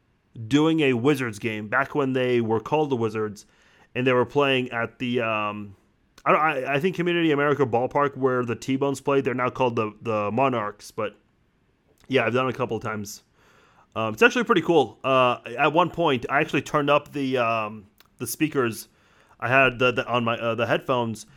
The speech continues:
and I actually pointed the microphone to the crowd. You could actually pick up some really good audio <laughs> with that. So if you wonder how it's possible to hear the players on the field, those parabolic mics, they, uh,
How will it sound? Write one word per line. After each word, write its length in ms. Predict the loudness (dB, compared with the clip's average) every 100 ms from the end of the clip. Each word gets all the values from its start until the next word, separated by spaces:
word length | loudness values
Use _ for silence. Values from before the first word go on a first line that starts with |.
| -12
and 100 | -2
I 60 | 2
actually 300 | 2 2 -4
pointed 440 | -4 -2 2 2
the 100 | 2
microphone 760 | 2 2 2 0 -4 -4 -6 -14 -20 _ _
to 160 | 2 2
the 100 | 4
crowd. 500 | 4 8 8 6 2 -12 -8
You 180 | 0 4
could 100 | 6
actually 280 | 6 6 4
pick 180 | 4 4
up 100 | 2
some 180 | 2
really 320 | 4 4 4 4
good 200 | 4 4
audio 400 | 2 0 0 0
<laughs> 0 |
with 280 | -2 -8 -4
that. 360 | -4 -4 -12 -18 -20 -20 -14
So 160 | -4
if 120 | -2
you 100 | 0
wonder 460 | 2 2 2 4 4
how 500 | 2 0 2 0 -2 -6
it's 180 | -8
possible 500 | -8 -6 -4 -4 -4 -2
to 100 | -2
hear 260 | -2 -2
the 100 | 0
players 420 | -2 0 2 2
on 160 | 2 0
the 80 | -4
field, 440 | -4 0 0 -2 -8 _ _ _ _ _
those 200 | 2 2
parabolic 480 | 4 4 4 2 2
mics, 380 | 2 0 -2 -4
they, 280 | 0 2 4
uh, 360 | 4 2 0